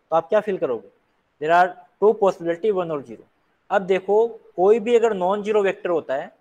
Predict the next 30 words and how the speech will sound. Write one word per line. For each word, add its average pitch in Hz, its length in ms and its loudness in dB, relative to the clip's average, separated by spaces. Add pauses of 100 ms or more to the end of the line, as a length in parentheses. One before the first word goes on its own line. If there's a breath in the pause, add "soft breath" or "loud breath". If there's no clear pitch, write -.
(1040)
या 180 100 0 (220)
मैं, 180 300 -4 (360)
मैं 165 260 -2
मानूँ 175 260 -2
कि 208 120 -6
कोई 196 220 2
भी 196 100 2
अगर 202 140 4
zero 175 240 0
vector 190 240 -2
होता 139 240 -2
है, 170 120 -10 (880)
उस 226 260 -4
condition 190 480 0
में 233 180 -2
ही 190 280 -6
जो 185 140 -4
है 165 360 -6 (920)
रैंक 185 360 -2
जो 185 100 -2
है 165 240 -2
उस 180 200 -12
particular 170 280 -6
matrix 156 380 -6
की 196 100 -4
ज़ीरो 143 240 -8
होती 104 220 -12
है, - 580 -20
ठीक 151 140 -18
है? 254 100 -10